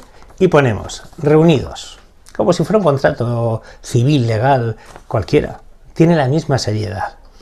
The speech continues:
Eh, yo he puesto en Portuga-, en Portugalete, que es donde vivo, a tal de agosto de dos mil veintitrés. Reunidos, de una parte, yo,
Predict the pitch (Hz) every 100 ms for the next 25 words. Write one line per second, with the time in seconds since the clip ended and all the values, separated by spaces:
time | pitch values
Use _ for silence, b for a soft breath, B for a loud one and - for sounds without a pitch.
0 | b b b b b b - - 143 123
1 | 139 139 135 127 117 107 113 117 - 127
2 | 113 104 104 120 147 104 107 110 113 147
3 | 147 151 - 101 - 135 120 117 143 151
4 | - 160 147 120 110 107 107 131 117 98
5 | 101 95 95 - b b b - 131 143
6 | 160 139 107 - 139 151 135 120 107 101
7 | 107 143 -